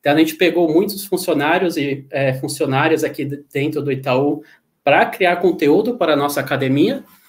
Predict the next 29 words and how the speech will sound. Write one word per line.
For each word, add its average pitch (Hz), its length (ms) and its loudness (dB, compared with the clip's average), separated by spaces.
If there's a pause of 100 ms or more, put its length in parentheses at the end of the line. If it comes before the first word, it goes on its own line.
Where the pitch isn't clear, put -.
(200)
Então, 175 160 2
isso 196 140 0
daqui 208 240 0
é 233 80 4
muito 240 400 0
bacana, 208 420 0
isso 202 120 -4
daqui 175 180 -2
dá 180 100 2
muito 190 320 0
orgulho 185 300 2
de 185 80 -10
falar, 160 380 0
tá? 196 360 -4
Que - 120 0
é 156 40 4
o - 100 0
funcionário 180 720 -2
e 170 60 0
a 160 40 -2
funcionária 151 580 -2
do 151 100 -8
Itaú 143 560 -2 (240)
compartilhando 202 840 2
com 208 120 -4
a 185 60 4
nossa 165 340 0
academia 147 580 0
aqui. 165 380 -4